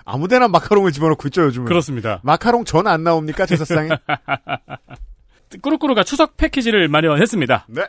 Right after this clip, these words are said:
Speaker 2: 네, 마카롱을 드시고 싶어서 안달인 여러분의 부모님, 할머니들에게 <laughs> 선물을 드리세요.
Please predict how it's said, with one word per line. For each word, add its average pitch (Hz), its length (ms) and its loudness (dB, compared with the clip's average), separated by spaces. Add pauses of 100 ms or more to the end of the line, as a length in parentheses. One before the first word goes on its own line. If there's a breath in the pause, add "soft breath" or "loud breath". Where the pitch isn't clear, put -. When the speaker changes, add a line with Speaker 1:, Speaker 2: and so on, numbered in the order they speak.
(160)
Speaker 2:
네, 131 200 0
마카롱을 202 1400 2
드시고 202 280 -2
싶어서 196 500 -2
안달인 202 400 2 (220)
여러분의 165 520 0
부모님, 180 360 4 (180)
할머니들에게 175 1000 -2
<laughs> - 20 -10
선물을 160 400 -2
드리세요. 147 380 -4